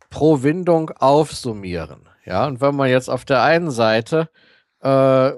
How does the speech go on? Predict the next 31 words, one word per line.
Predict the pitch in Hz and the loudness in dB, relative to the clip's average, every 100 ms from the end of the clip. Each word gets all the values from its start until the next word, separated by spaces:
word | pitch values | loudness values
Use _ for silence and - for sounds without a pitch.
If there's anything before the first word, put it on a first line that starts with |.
| 139 131 151 _ | -8 -12 -14 _
quasi | 143 135 131 127 123 127 | 0 0 0 -2 -4 -6
zwanzig | 143 165 170 139 123 | -4 -4 -4 -8 -4
Windungen, | 160 151 135 135 120 | -4 0 0 -2 -6
zwanzig | 160 170 - 135 | -2 -2 -4 0
mal | 151 143 | 0 0
so | 135 | -4
viele | - 151 127 117 | -4 -2 0 -2
Windungen | 156 151 135 123 | -2 -2 -2 0
hat | 127 135 - | 0 -2 -2
wie | 110 | -2
auf | 107 | 0
der | 120 101 | 0 0
anderen | 160 185 135 | 2 0 0
Seite, | 95 90 90 98 131 180 _ _ _ _ - - _ - | 0 0 0 0 0 -2 _ _ _ _ -20 -20 _ -2
ja, | 110 | 0
dann | 131 123 | 0 -2
produziert | - 135 139 123 160 165 | -2 -4 -2 -2 0 0
man | 143 135 | 0 -2
natürlich | 131 - 160 151 139 - 131 | -4 -2 -4 -2 -4 -4 0
einen | 123 123 | 0 0
magnetischen | 110 - 156 - 120 113 | -4 -4 -8 -6 -8 -10
Fluss, | 95 117 160 - - | -8 0 0 0 0
der | 135 | 2
erstmal | 117 143 - 135 127 | 2 0 0 0 2
der | 117 110 - - - _ | 2 2 -6 -20 -20 _
zwanzigfachen | - 117 147 170 143 147 135 131 | -4 -2 0 -4 -2 -2 -2 -4
Windungszahl | 139 147 127 - 123 117 | -4 -4 -8 -2 0 0
auf | 113 | -2
der | - 95 | -2 0
einen | 117 135 135 | 0 -2 -2
Seite | 120 127 147 - 180 | 0 2 0 -2 -4